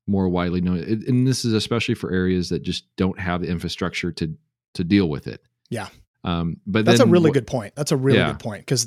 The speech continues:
Speaker 2: the infrastructure can make a place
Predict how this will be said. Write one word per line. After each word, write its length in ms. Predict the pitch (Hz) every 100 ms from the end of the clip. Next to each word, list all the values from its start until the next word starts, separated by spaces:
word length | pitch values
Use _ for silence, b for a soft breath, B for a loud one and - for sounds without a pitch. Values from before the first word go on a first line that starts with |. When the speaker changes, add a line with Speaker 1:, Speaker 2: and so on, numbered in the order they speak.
| 131
Speaker 2:
the 340 | 143 170 143
infrastructure 720 | 156 170 170 147 - 131 117 - B B B _
can 240 | - 147 123
make 180 | 120
a 60 | 120
place 360 | - 117 -